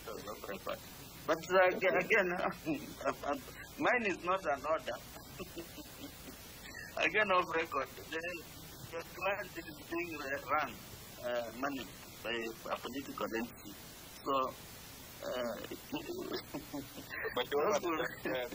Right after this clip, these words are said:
Speaker 2: the gentlemen and ladies who are in there are not, are not politicians, and, uh, they, they, they're not
Speaker 1: But who says
Speaker 2: political, uh,
Speaker 1: politics?
Speaker 2: background. They only
Speaker 1: Who
Speaker 2: perform.
Speaker 1: says policy? Who says policy? The politicians. Is it policy? They are implementing.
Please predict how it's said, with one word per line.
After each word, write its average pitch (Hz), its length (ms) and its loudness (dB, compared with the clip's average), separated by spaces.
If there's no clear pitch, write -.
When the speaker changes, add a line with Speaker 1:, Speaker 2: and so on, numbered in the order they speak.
Speaker 2:
the 190 80 -6
gentlemen - 500 -6
and - 140 -10
ladies 151 280 -2
who 139 140 -4
are 135 160 0
in - 160 -10
there 127 160 2
are 117 220 0
not, 131 140 -4
are 113 160 -2
not 131 160 -4
politicians, - 560 -4
and, 110 260 -2
uh, 110 520 8
they, 117 100 0
they, - 60 8
they're 135 120 2
not 147 220 2
Speaker 1:
But 190 120 4
who 240 180 2
says 208 160 2
Speaker 2:
political, 113 240 0
uh, 110 80 4
Speaker 1:
politics? 90 280 -4
Speaker 2:
background. 110 380 2
They 123 80 4
only 143 240 4
Speaker 1:
Who 139 80 6
Speaker 2:
perform. 120 160 8
Speaker 1:
says 107 140 2
policy? 117 440 4
Who 143 100 4
says 131 220 2
policy? - 420 -2
The 156 80 2
politicians. 180 840 2
Is 117 160 2
it - 180 2
policy? 101 500 4
They 127 80 12
are 139 140 12
implementing. 147 960 4